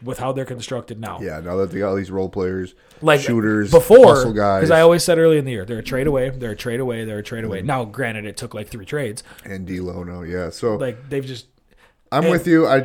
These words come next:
Speaker 2: I mean, I'm not s-, I wouldn't say they're gonna win the West,
Speaker 1: I
Speaker 2: like,
Speaker 1: don't think they
Speaker 2: as
Speaker 1: will.
Speaker 2: long as, you know, like,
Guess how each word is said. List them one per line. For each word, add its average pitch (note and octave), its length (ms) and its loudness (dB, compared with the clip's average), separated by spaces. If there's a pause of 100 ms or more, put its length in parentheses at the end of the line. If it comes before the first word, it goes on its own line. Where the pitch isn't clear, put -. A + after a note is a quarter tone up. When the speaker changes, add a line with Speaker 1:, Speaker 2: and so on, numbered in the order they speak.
(120)
Speaker 2:
I C#3 60 0
mean, C3+ 220 -2
I'm B2 200 0
not C3+ 180 0
s-, - 200 -14
I G#2+ 140 -2
wouldn't B2 240 0
say C3+ 120 2
they're A#2 180 4
gonna A2 160 -2
win G#2 200 -2
the G#2 60 -2
West, G2+ 260 2
Speaker 1:
I F#3 60 8
Speaker 2:
like, F3+ 60 6
Speaker 1:
don't G3 180 8
think F3+ 160 -2
they B2 60 6
Speaker 2:
as C3 120 4
Speaker 1:
will. C3 80 4
Speaker 2:
long C3 180 2
as, A#2 280 0 (140)
you A2 140 -6
know, G#2+ 300 -2
like, F2+ 260 -4